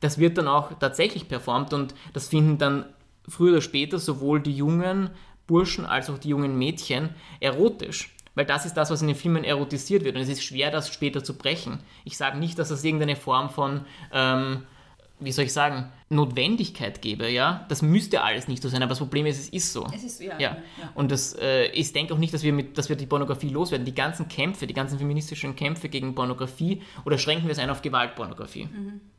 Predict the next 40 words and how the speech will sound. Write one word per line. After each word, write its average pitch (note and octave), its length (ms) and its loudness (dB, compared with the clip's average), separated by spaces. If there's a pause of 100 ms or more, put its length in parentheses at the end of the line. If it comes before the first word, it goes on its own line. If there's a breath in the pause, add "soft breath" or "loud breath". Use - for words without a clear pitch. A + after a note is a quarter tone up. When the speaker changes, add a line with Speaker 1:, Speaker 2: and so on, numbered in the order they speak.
(600 soft breath)
Speaker 1:
Oder E3 140 4
schränken E3 260 0
wir D#3+ 60 4
es D3 60 0
nur F3+ 100 4
ein F3+ 60 4
auf E3+ 80 2
die E3 80 -2
Pornografie, D3+ 580 0
wo C#3+ 80 2
sich C#3 200 -6
Darsteller C3+ 440 0
danach, B2+ 520 2 (120)
ähm, B2+ 560 2 (220 loud breath)
mit C3 180 -4
dem - 120 -2
Produkt C#3 400 -4
unwohl D#3+ 340 2
fühlen D3 600 -2
oder B2+ 200 0
von B2+ 180 0
dem B2+ 140 0
Produkt, - 640 -8
äh, A#2+ 260 2
verletzt C#3+ 400 -2
fühlen C#3 200 -4
oder B2+ 120 0
sagen, B2+ 240 -2
sie C3 140 -6
wurden C#3 220 2
beim B2 180 -2
Dreh C#3+ 260 -2
verletzt? A#2+ 480 -6 (280 soft breath)
Alle F3+ 200 2
diese B2+ 200 -10
Kämpfe A#2 240 -14
sind A#2 160 -12
verloren G#2 320 -6
worden. F#2+ 220 -4
Speaker 2:
Mhm. G3 360 -10